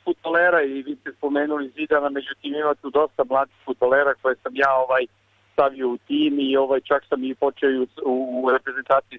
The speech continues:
Srbije Ga-, Gačinovića i, ovaj, Maksimovića da po-, polako stavljam u, u tim.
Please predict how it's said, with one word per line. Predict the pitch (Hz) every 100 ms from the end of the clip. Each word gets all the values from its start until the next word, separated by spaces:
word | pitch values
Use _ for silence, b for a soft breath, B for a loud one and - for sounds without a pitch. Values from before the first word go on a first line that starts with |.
| -
Srbije | 135 139 127 127 123
Ga-, | 135 -
Gačinovića | 127 - 135 135 131 - 135 127 - _ _ _ _
i, | 160 147 139
ovaj, | 131 131
Maksimovića | 131 131 - 147 151 131 -
da | 127 127
po-, | 135 131
polako | 127 135 139 - 135
stavljam | 143 139 135 127
u, | 135 127 127 123
u | -
tim. | 151 160 311